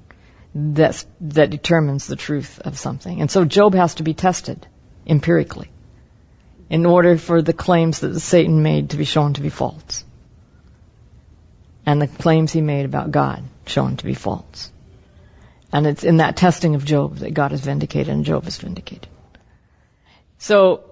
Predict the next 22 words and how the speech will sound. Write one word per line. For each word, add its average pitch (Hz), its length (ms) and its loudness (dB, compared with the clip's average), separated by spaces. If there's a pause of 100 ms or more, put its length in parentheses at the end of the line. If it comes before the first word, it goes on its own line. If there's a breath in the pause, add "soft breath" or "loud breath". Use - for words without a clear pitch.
if 185 300 4
there's 185 220 4
a 180 40 -4
question 214 400 2
about 175 240 2
the 175 80 0
nature 196 360 4
and 180 100 2
consequences 170 600 -2
of 156 100 -4
sin 175 220 -2
and 151 100 -4
the 151 40 -6
question 165 440 0
about 147 360 -4 (220 soft breath)
who 202 140 4
causes 147 440 0
death 147 320 -4
or 143 80 -4
what 170 220 0
causes 139 420 -4
death, 139 300 -6